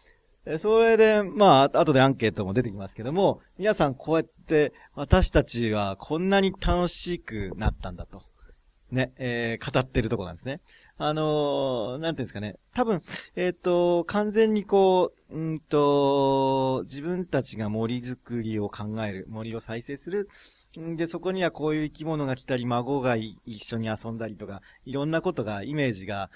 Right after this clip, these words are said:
どんどんどんどんこうできてきたので、まあ、それ、しかも、どんどんできただけじゃなくて、こうやってみんなで絵を描いて、そしたら、あの、三百人来て、ああやって植えていくと。植えた後に見たら折れたり、<laughs> あの、食われたり、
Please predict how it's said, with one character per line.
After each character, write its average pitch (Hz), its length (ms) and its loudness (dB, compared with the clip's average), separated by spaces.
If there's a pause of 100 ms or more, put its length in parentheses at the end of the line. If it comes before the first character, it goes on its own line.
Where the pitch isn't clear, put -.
(320)
ど 220 140 0
ん 214 40 -2
ど 151 120 2
ん 123 60 -4
ど 127 120 0
ん 123 60 -4
ど 107 120 -8
ん - 20 -10
こ 104 120 -10
う 101 40 -8
で 165 140 -6
き 165 120 -18
て 104 220 -6 (360)
き - 40 -20
た 123 100 -6
の 98 120 -12
で、 104 340 -6 (360)
ま 196 80 -10
あ、 - 20 -8
そ 208 100 -4
れ、 220 320 2
し - 100 -4
か 254 120 6
も、 143 220 0 (180)
ど 214 160 6
ん 208 40 -4
ど 160 120 2
ん 127 60 0
で 151 100 2
き - 80 -6
た 131 80 0
だ 113 100 0
け 104 80 -4
じ 110 80 -2
ゃ - 20 -4
な 104 100 -4
く - 80 -14
て、 127 140 -2
こ 151 120 0
う 156 40 6
や 151 40 2
っ - 20 -4
て 156 120 -4
み 156 120 2
ん 175 60 0
な 170 100 2
で 120 180 -2 (200)
絵 185 120 2
を 156 60 4
描 113 180 -6
い 95 60 -8
て、 95 360 -8 (300)
そ 147 100 -4
し - 80 -4
た 185 100 4
ら、 113 300 2
あ 113 60 -2
の、 107 300 -6 (240)
三 127 180 -6
百 123 200 -2
人 101 160 -10
来 - 80 -20
て、 98 100 -16
あ 90 40 -12
あ - 20 -12
や 92 40 -14
っ - 20 -20
て 104 100 -14
植 117 160 0
え 127 40 -2
て 127 120 -2
い - 20 -4
く - 100 -10
と。 - 120 -10 (380)
植 185 100 2
え 180 40 0
た 208 160 8
後 202 200 6
に 120 180 0
見 139 140 -6
た 127 100 2
ら 104 160 -4
折 131 200 0
れ - 20 -6
た 95 160 -8
り、 101 100 -12 (200)
<laughs> - 200 -20
あ 127 160 -2
の、 123 120 -2
食 - 260 -2
わ 135 80 6
れ 123 80 0
た 117 120 -4
り、 101 160 -10